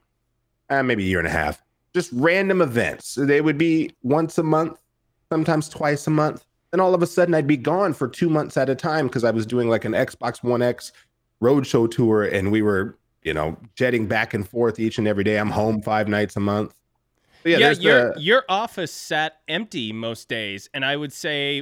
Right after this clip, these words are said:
Speaker 2: "Where's Ricari?" And everybody would be like, "I, I don't know. I have no idea
Speaker 1: I
Speaker 2: where
Speaker 1: had
Speaker 2: he
Speaker 1: to
Speaker 2: is."
Speaker 1: write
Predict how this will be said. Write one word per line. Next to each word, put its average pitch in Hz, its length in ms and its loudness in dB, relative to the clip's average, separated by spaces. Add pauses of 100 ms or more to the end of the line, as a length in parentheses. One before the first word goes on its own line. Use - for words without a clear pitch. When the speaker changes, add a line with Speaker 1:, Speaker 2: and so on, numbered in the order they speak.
Speaker 2:
"Where's 147 360 -6
Ricari?" 143 640 -4
And 139 320 -6 (100)
everybody 139 320 -8
would 123 60 -14
be 135 100 -6
like, 120 260 -8
"I, 110 240 -16
I 95 140 -18
don't 101 140 -14
know. 87 260 -20
I - 100 -16
have 104 100 -12
no 110 160 -6
idea 117 220 -6
Speaker 1:
I 120 40 -2
Speaker 2:
where 131 80 -2
Speaker 1:
had 160 120 -2
Speaker 2:
he 151 40 -6
Speaker 1:
to 143 60 0
Speaker 2:
is." 123 80 2
Speaker 1:
write 123 440 0